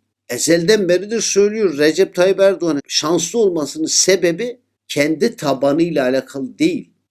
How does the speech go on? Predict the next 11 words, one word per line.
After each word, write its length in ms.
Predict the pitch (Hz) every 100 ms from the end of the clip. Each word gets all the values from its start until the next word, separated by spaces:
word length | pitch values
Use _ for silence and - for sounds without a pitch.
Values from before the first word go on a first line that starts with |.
| _
Karşısındaki 840 | 107 110 - - - 156 156 143
muhalefet 800 | 143 131 135 143 151 147 196 -
Recep 360 | 139 131 160 160
Tayyip 280 | - 151 147
Erdoğan'ın 640 | 156 135 143 156 165 117
bu 180 | 131 151
ülkenin 540 | 135 - 151 190 175 _ - _ _
vazgeçilmezi 1200 | 85 143 - - 110 - 101 95 104 107 - 151
yaptı. 420 | - - _ _ _ _
Neyle 380 | 123 165 165 127
yaptı? 600 | 104 92 - - 214 240